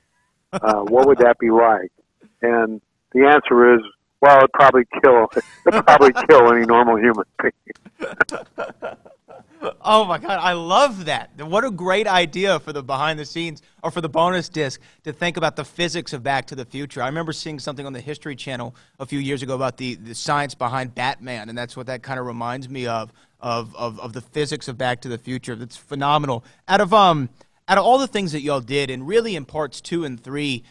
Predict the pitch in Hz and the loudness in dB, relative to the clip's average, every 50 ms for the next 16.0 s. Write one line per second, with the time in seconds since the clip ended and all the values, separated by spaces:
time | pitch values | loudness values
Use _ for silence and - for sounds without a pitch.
0 | _ _ _ 127 143 139 127 - - 156 151 143 139 120 127 123 127 123 - 160 | _ _ _ -16 -14 -12 -10 -10 -8 -8 -8 -8 -8 -8 -8 -10 -10 -10 -10 -8
1 | 160 156 151 - - 147 139 135 120 - _ - 143 139 135 143 123 117 113 113 | -8 -8 -8 -10 -12 -10 -10 -10 -12 -12 _ -12 -10 -8 -8 -6 -8 -8 -10 -12
2 | 110 _ _ _ _ _ 135 127 - 151 151 151 151 143 139 - - - 151 135 | -14 _ _ _ _ _ -18 -16 -12 -10 -8 -8 -8 -8 -8 -10 -10 -10 -10 -10
3 | 120 - 135 139 135 139 127 131 117 113 135 139 151 143 135 - - 147 147 - | -10 -10 -10 -10 -8 -10 -10 -12 -14 -12 -8 -8 -6 -8 -8 -10 -12 -12 -10 -10
4 | - - 147 135 127 123 123 123 120 135 131 120 113 - - 131 131 - - - | -8 -8 -6 -4 -2 -2 -2 -4 -6 -8 -12 -12 -12 -10 -8 -8 -8 -8 -10 -12
5 | 147 131 127 117 123 120 - _ 123 139 135 123 - 120 120 127 135 135 127 139 | -10 -8 -8 -8 -10 -12 -14 _ -16 -16 -14 -12 -10 -10 -8 -8 -8 -8 -8 -8
6 | 135 120 - - 120 - - 123 123 120 120 - 117 127 123 117 110 113 127 - | -10 -12 -12 -14 -16 -12 -8 -6 -6 -6 -8 -12 -12 -10 -10 -10 -12 -14 -16 -14
7 | _ - 208 233 254 254 240 - 170 170 180 175 156 127 135 123 117 127 143 139 | _ -4 -2 0 0 0 -4 -6 -8 -6 -4 -4 -6 -6 -10 -10 -8 -6 -6 -6
8 | 117 110 - 143 143 143 - - 127 135 135 - - 147 135 120 117 117 110 - | -8 -10 -14 -14 -14 -14 -14 -14 -14 -14 -14 -14 -12 -12 -10 -10 -10 -12 -14 -18
9 | - _ _ _ _ - 170 220 240 247 220 185 208 208 175 - 185 180 175 165 | -20 _ _ _ _ -2 0 0 0 0 -2 -8 -8 -8 -8 -6 -6 -6 -6 -6
10 | 151 127 160 151 143 151 147 127 - _ 151 151 151 147 123 147 139 - - - | -8 -8 -10 -10 -8 -8 -10 -10 -12 _ -10 -10 -8 -8 -10 -12 -14 -14 -14 -16
11 | 226 139 135 131 123 110 113 117 127 135 139 131 127 123 131 135 120 - - - | -12 -10 -8 -8 -8 -10 -10 -10 -8 -8 -6 -8 -8 -8 -8 -8 -8 -10 -8 -6
12 | 127 127 135 135 127 127 120 110 113 _ _ _ _ _ - 170 143 156 147 135 | -2 0 0 0 -2 -4 -6 -8 -10 _ _ _ _ _ -4 -4 -4 -4 -8 -8
13 | 123 139 139 127 - - - 143 147 147 143 - - 139 135 127 123 120 120 110 | -10 -10 -10 -10 -10 -10 -8 -6 -4 -4 -4 -4 -6 -8 -8 -6 -6 -8 -10 -12
14 | - - 139 127 131 131 123 120 127 127 127 117 - - - 135 131 117 127 - | -12 -14 -12 -12 -10 -12 -10 -8 -6 -6 -6 -8 -10 -12 -12 -12 -12 -12 -14 -14
15 | - - 135 127 117 131 127 120 117 117 113 120 117 113 131 113 113 113 - | -10 -8 -8 -8 -8 -8 -10 -12 -10 -10 -10 -12 -12 -12 -12 -14 -14 -14 -16